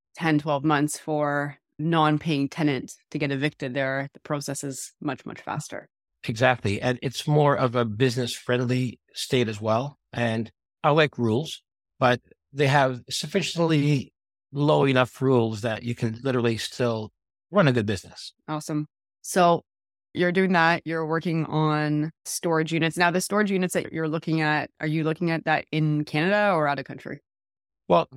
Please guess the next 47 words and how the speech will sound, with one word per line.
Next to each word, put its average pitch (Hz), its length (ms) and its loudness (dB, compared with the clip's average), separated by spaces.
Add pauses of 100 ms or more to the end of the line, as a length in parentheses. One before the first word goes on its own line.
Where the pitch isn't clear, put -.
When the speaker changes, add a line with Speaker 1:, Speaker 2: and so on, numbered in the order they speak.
(300)
Speaker 2:
I 170 60 0
mean, 156 120 2
I 185 100 0
already 240 240 4
have 143 300 2
some 131 160 -2
storage 127 300 0
units, 127 460 -2
so 120 460 -2 (160)
I've 123 140 -4
just 143 260 -4
been 127 160 4
maintaining 127 460 2
them. 143 200 -4 (400)
It's - 180 -6
very 165 220 6
difficult 139 580 2 (320)
to 143 100 -6
buy 127 240 4
self-storage 127 600 -2
units 123 400 -4
in 127 120 -2
Ontario 113 680 0 (560)
because 123 420 0
the 127 100 -4
pricing 151 420 0
of 123 60 0
the 127 80 0
land 135 320 2
has 120 120 -2
gone 123 220 0
up 110 100 -2
tremendously. 104 640 -6 (400)
And, 117 340 2
uh, 117 40 -2
so - 180 -2
therefore, 127 800 4 (340)
I 131 80 0
would 120 140 -2
probably 131 240 2
look 123 280 -2 (100)
in 123 120 -6
the 117 80 -2
U 113 260 0
S 131 400 -2 (120)
for 101 160 -2
that. 87 240 -8